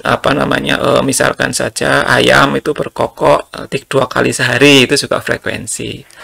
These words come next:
Ya, jadi pokoknya kalau sesuatu kejadian yang berulang per, per waktu itu disebut sebagai frekuensi. Jumlah kejadian gempa per bulan misalkan, itu juga frekuensi namanya.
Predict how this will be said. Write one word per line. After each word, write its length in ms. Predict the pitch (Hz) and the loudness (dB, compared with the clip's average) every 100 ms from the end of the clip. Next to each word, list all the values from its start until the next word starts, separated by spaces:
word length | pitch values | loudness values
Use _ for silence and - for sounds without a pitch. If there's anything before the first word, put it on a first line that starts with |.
| - - _ - | -20 -20 _ -12
Ya, 120 | 117 | -10
jadi 240 | 123 131 147 - - - | -4 0 0 -2 -12 0
pokoknya 360 | 139 135 175 | 4 6 4
kalau 320 | 180 165 165 - | 4 4 4 2
sesuatu 480 | - 143 147 147 147 | -2 0 2 2 0
kejadian 640 | - - 147 - 131 151 | -2 0 0 0 0 0
yang 140 | 143 127 | 0 -2
berulang 640 | - - - 131 127 151 185 | -4 -4 -2 0 0 -2 0
per, 400 | - 147 - - _ _ - - | 2 2 -2 -14 _ _ -16 0
per 160 | 147 147 | 2 4
waktu 640 | 147 131 _ - 180 180 | 2 2 _ 0 2 2
itu 40 | 196 | 0
disebut 320 | - - 170 | 0 -4 -4
sebagai 240 | 135 127 131 | -2 -2 -4
frekuensi. 640 | 135 - 113 110 - - _ - - - - _ _ _ _ - | -6 -6 -10 -8 -10 -12 _ -20 -20 -20 -20 _ _ _ _ -2
Jumlah 400 | 139 139 135 - | 0 2 2 0
kejadian 640 | 143 156 135 - 131 127 | 0 2 0 0 -2 0
gempa 880 | 127 123 120 - 151 165 165 165 - - | -2 -4 -4 0 2 4 2 -2 -8 -2
per 240 | 160 151 | -2 -2
bulan 560 | - 120 123 113 - - | -4 2 4 2 -4 -12
misalkan, 480 | - - - - | -12 -14 -12 -14
itu 160 | - - | -12 -8
juga 240 | 135 135 | -6 -4
frekuensi 640 | - - 123 - 117 - - | -6 -4 -4 -4 -4 -4 -6
namanya. 400 | - 82 - | -8 -12 -14